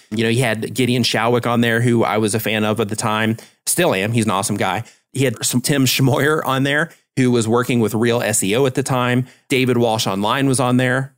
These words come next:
who had his own channel, but I watched his channel as well, which he's actually launching again. So if you're familiar with him, just as a heads up, he's launching that again. But basically, my video to him was basically saying,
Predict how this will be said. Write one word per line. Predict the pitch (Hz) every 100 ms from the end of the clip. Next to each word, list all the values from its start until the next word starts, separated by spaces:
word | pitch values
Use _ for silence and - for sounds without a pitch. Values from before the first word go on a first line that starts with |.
| -
who | 120 113 110 110
had | 117 139
his | 117
own | 127 139
channel, | - 101 95
but | 107
I | 95
watched | 101 95 -
his | 113
channel | - 98 87
as | 87
well, | 117 120 127 -
which | 135 131
he's | 123 101
actually | 95 110 120 98
launching | 101 104 113
again. | 107 107
So | -
if | 98
you're | 101
familiar | 95 101
with | 98
him, | 104 98
just | -
as | 95
a | 101
heads | 92 98
up, | 95
he's | 101 95
launching | 98 95 104
that | 92
again. | 87 104 107 107 _ _ -
But | 135
basically, | 190 190 - 135 - - _ _ _ -
my | 135 147 170
video | 165 165 135
to |
him | 113 196 240
was | 131
basically | 117 131 131 139 127 120
saying, | - 156 175 117 117